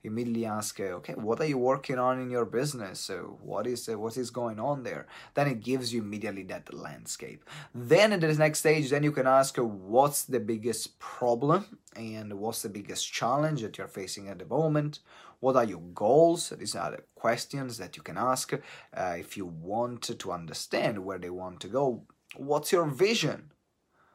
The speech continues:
Uh, another big question that you can ask to find out as many information as possible at the beginning is, uh, "What do you think is the most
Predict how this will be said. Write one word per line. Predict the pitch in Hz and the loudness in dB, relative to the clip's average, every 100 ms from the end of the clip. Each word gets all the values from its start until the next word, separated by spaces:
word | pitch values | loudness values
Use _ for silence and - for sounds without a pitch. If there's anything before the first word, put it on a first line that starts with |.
| _ - - _ - | _ -20 -20 _ 0
Uh, | 113 113 113 - | 4 6 4 0
another | 123 151 160 | 4 6 6
big | 147 - | 2 0
question | 143 139 147 147 | 2 2 2 0
that | 123 120 | -2 -2
you | |
can | 127 117 | -2 2
ask | 131 143 | 4 2
to | 120 | -2
find | - 127 127 | -2 2 6
out | 135 | 6
as | 127 123 | 4 0
many | 120 127 | -2 -2
information | 123 113 117 127 127 | -2 -2 0 -2 -2
as | 107 - | -4 -6
possible | - 123 147 131 | 0 0 2 2
at | 123 | 4
the | 117 | 2
beginning | 110 104 123 135 127 | -2 -2 -2 -2 -2
is, | 123 117 | -2 0
uh, | 117 | -2
"What | 107 104 110 120 127 | -2 -6 0 2 2
do | 131 | 0
you | 127 | -2
think | 135 135 127 | -4 -6 -2
is | |
the | 117 | -2
most | 101 120 127 - | -2 -4 -4 -8